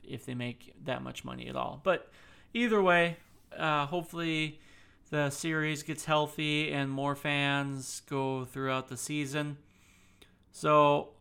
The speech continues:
when we look at the twenty twenty season, uh, they got the first couple of races in. Uh, Steve Torrence did not race the first race. Now, he had the controversy at the end of the year,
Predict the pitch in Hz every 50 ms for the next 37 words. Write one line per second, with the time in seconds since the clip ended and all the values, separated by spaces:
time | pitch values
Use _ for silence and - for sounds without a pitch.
0 | _ _ - 151 151 151 156 156 165 175 - 185 180 175 - 165 - - 175 175
1 | 175 165 - - 180 170 170 151 - - 180 175 175 175 160 175 175 175 175 175
2 | 175 175 165 - - - - - 139 131 131 127 127 123 123 127 135 131 143 147
3 | 151 151 151 - - 143 139 135 - 160 156 151 147 - - 160 147 143 147 147
4 | 147 143 143 139 143 147 147 143 147 - 147 139 - - - - 147 147 147 147
5 | 147 147 156 156 156 - - - - - - - - - - 131 127 123 120 117
6 | 117 - - - 147 147 139 - - 151 151 156 156 151 151 151 147 - - -
7 | - 139 139 139 135 131 131 131 135 139 143 147 151 147 147 147 - - - _
8 | _ _ _ _ _ _ _ _ _ _ _ 139 139 143 143 139 - - 143 131
9 | - 143 139 131 - - 143 143 139 139 139 143 143 139 - - - - - 143
10 | 143 135 135 131 131 131 127 143 143 139 139 143 139 135 135 127 - - 147 143
11 | 143 143 139 - 139 139 135 139 135 131 - - 151 147 143 139 139 139 139 135
12 | 135 135 135 135 - 135 131 - 135 135 139 139 135 139 135 139 135 135 135 131
13 | 131 135 135 135 131 -